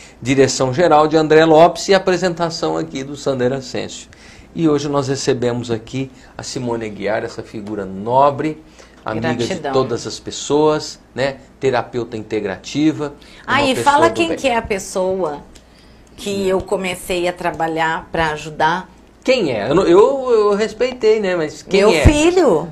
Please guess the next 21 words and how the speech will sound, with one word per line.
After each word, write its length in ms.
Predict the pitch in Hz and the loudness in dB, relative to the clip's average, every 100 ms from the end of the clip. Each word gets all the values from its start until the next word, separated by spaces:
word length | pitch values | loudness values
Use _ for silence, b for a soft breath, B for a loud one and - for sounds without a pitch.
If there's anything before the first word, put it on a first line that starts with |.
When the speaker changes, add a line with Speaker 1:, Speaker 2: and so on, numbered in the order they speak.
| - | -6
Speaker 1:
Olha 840 | 110 135 156 175 180 190 196 - | 2 4 6 6 6 4 2 -2
que 160 | - 165 | -4 -2
bacana. 220 | 180 208 | 2 4
Speaker 2:
Ele 340 | 208 220 254 240 | 4 2 4 4
é 140 | 214 | 4
o 120 | 220 | 2
meu 180 | 220 214 | 0 0
mestre 640 | 240 247 247 262 - 220 185 | 2 2 2 -2 -6 -8 -6
de 260 | 165 196 | -6 -6
vida. 640 | 202 196 214 190 170 147 - | -6 -4 -4 -2 0 -2 0
Então, 800 | - 165 170 160 185 165 165 180 | 0 0 -2 -4 0 0 0 -6
foi 240 | - 175 170 | -6 -4 -4
por 240 | 180 170 | -4 0
ele 300 | 180 220 262 | 2 2 0
que 200 | - 247 | -4 -4
eu 160 | 208 226 | -2 -4
comecei 640 | 240 247 285 - 190 185 | -6 -8 -8 -6 -4 -4
a 60 | 180 | -4
trabalhar 640 | 180 165 165 160 160 160 | -6 -4 -4 -2 -4 -4
e 80 | 165 | -8
vi 180 | 160 175 | -8 -6